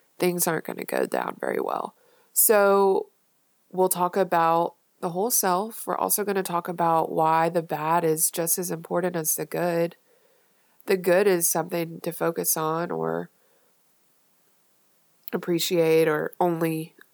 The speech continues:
only consider, but the bad is necessary, and the bad is part of your whole being. And we'll definitely get into that a little bit deeper. And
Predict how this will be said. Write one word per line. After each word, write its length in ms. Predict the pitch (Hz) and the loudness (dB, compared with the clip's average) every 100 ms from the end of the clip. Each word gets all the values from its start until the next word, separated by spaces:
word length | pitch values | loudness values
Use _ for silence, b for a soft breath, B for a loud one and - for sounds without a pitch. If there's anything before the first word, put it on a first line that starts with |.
| _ | _
only 240 | 170 165 165 | -4 -2 -2
consider, 600 | 170 160 - 160 180 165 | -2 -2 -2 0 0 0
but 440 | 165 165 160 - | 2 0 0 0
the 120 | - | -2
bad 420 | 165 160 165 196 180 | -2 -2 0 2 0
is 180 | 170 | -2
necessary, 800 | - 170 - 175 165 165 180 185 | -2 -4 -4 -2 -2 0 0 -2
and 200 | 170 190 | -4 -6
the 80 | 170 | -8
bad 520 | 170 160 156 175 180 | -6 -6 -4 -2 -4
is 520 | - 165 160 170 - - | -4 -6 -4 -2 -2 -6
part 320 | - 156 156 160 | -12 -4 -2 -2
of 280 | 160 - - _ _ _ _ - | -4 -10 -14 _ _ _ _ -12
your 200 | 170 165 | -8 -6
whole 180 | 170 165 | -4 -4
being. 400 | 165 - - 214 _ - | -4 -6 -10 -20 _ -6
And 100 | 165 | -2
we'll 260 | 165 170 - - | -2 -4 -8 -10
definitely 280 | 170 185 | -6 -6
get 160 | 160 156 | -4 -6
into 260 | 151 - 127 | -6 -10 -10
that 240 | - 143 _ _ _ _ _ - | -10 -12 _ _ _ _ _ -14
a 60 | |
little 180 | 170 - | -14 -14
bit 200 | - - | -16 -14
deeper. 420 | - - - - _ b b b b b b b _ | -16 -10 -10 -10 _ b b b b b b b _
And 440 | 196 202 190 180 | 2 4 2 0